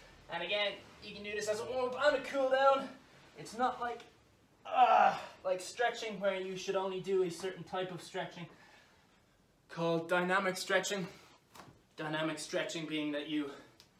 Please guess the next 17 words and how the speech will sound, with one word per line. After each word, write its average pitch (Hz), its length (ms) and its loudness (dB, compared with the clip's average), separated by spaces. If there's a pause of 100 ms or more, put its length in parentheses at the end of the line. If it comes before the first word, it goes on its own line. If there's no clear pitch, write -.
(280)
flick 170 320 -6
your 170 100 0
leg 165 260 2
up 165 140 -2
and 156 120 -4
down 165 360 0 (100)
to - 80 -16
simulate 165 440 -2
a 160 40 -6
movement 185 520 0 (440)
rather 160 360 2
than 160 260 -2 (1800)
hold 165 400 -2
the 147 40 -8
pose 147 440 -2
like 139 180 -4
so. 139 300 -4